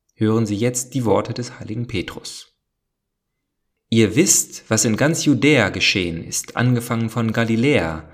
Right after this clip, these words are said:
nach der Taufe, die Johannes predigte, wie Gott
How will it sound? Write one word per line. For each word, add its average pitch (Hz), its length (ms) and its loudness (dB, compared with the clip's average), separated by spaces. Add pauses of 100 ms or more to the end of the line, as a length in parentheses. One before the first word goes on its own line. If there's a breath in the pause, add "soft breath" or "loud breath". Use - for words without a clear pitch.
(180 loud breath)
nach 92 200 -4
der 85 180 -6
Taufe, 127 600 0
die 117 220 -6
Johannes 117 460 0
predigte, 90 640 -6 (640 soft breath)
wie - 420 -12
Gott - 380 0